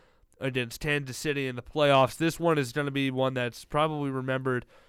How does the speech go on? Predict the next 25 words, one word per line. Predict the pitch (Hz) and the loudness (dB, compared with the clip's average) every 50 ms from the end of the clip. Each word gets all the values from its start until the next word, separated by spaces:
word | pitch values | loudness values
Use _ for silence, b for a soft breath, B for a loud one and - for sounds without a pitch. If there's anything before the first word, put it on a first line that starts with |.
| b b b | b b b
uh, | - 120 117 117 113 113 | -4 -2 -2 0 0 -2
for | - - 143 | -2 -2 -2
a | 135 | 0
little | 127 131 139 135 | 0 0 0 0
bit | 131 127 123 120 - | 0 -2 -4 -4 0
down | 131 123 127 | 0 0 0
the | 120 120 | 0 -2
road | 123 123 120 120 120 117 | -2 -2 -2 -2 -2 -4
as | 113 110 | -6 -8
well, | 113 117 123 123 117 117 | -6 -4 -2 -2 -2 -2
as | 117 117 - | -4 -6 -8
the | 120 113 | -12 -12
Eagles | 82 120 127 127 127 135 120 120 113 - - _ _ _ _ _ _ _ _ _ _ _ _ _ _ _ _ _ _ _ _ - | -10 -10 -12 -8 -8 -8 -8 -8 -12 -14 -20 _ _ _ _ _ _ _ _ _ _ _ _ _ _ _ _ _ _ _ _ -14
win | 110 110 113 135 175 214 226 220 | -10 -6 0 4 6 6 8 6
it | 180 147 - - - | 6 2 0 -4 -10
thirty-seven | - - 170 185 196 185 170 127 - 170 160 160 156 147 | -2 0 2 4 4 4 2 2 0 0 0 0 0 2
thirty-four. | 156 156 156 143 131 - 156 151 143 | 2 2 2 2 0 -2 0 -2 0
Jalen | 123 135 139 143 143 135 131 | 2 2 2 2 2 0 -2
Hurts | 127 127 120 - - | -2 -4 -4 -6 -6
running | 120 127 127 127 123 123 | -4 -4 -2 -2 -2 -4
in | 127 127 120 | -6 -8 -8
for | - 123 | -12 -12
the | 117 120 117 113 | -8 -8 -8 -8
winning | 110 117 123 127 123 123 120 120 | -8 -6 -4 -4 -2 -2 -4 -8
touchdown. | - - 123 117 - - - - 117 117 113 113 113 107 | -8 -6 -6 -6 -6 -8 -10 -8 -6 -6 -4 -6 -6 -8